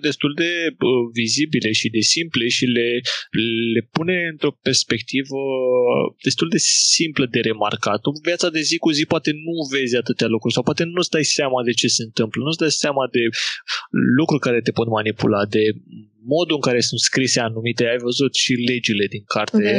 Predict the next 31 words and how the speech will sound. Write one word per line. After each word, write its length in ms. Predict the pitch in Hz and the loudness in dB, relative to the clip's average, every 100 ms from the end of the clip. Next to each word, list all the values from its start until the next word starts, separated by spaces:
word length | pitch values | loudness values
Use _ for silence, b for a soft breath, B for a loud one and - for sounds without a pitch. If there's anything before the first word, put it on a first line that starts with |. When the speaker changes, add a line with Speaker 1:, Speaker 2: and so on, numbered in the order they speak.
| 202 | 2
Speaker 2:
da, 60 | 202 | 2
da. 100 | 196 | 0
Speaker 1:
uh, 60 | - - | -2 -8
pentru 180 | - - | -12 -4
că 100 | 120 117 117 120 _ _ - 139 | 0 0 0 0 _ _ -4 -2
Ferma 220 | 147 139 | 0 0
Animalelor 640 | 123 113 123 170 180 165 - | -2 -2 0 2 2 0 -4
începe 400 | 160 - 147 110 | -2 -2 0 -2
cu 280 | - 110 110 | 0 0 0
acea, 260 | 110 120 107 - | 0 2 0 0
păi, 160 | - 139 - | 0 2 2
are 100 | 120 | 2
o 60 | |
mică 240 | 113 123 117 | 0 0 0
revoluție, 640 | 110 113 110 117 120 110 | 0 0 2 2 4 2
să 100 | 101 107 | 0 0
zic 160 | - | 0
așa, 180 | 110 127 | 0 0
la 60 | 113 | 0
început 400 | 101 101 - 190 | -2 -2 0 2
și 180 | - - | 2 0
animalele 380 | 175 175 180 180 | 0 0 0 0
stabilesc 400 | - 175 165 170 | 0 -2 0 0
și 80 | 180 | 0
niște 240 | 170 170 | 0 0
reguli 340 | 165 139 95 - | 0 0 -2 -2
pe, 100 | - 85 - - | -2 0 0 -2
pe 100 | - | -4
parcurs. 480 | 113 110 110 110 95 B B B B - _ _ _ _ - - | 0 -2 0 0 0 B B B B -12 _ _ _ _ -18 -6
Și, 180 | - | -2
e, 60 | 131 | 0